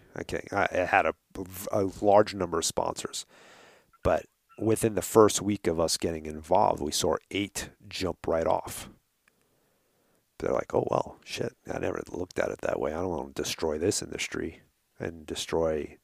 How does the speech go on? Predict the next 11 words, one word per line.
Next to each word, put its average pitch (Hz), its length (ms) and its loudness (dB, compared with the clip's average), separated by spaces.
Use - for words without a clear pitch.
wildlife 80 640 4
and - 280 -16
this 95 420 -2
and - 160 -12
that." 92 280 0
And 85 560 -4
even 127 280 4
the 90 320 2
gun 143 240 10
manufacturers, 82 840 0
like, 73 460 -6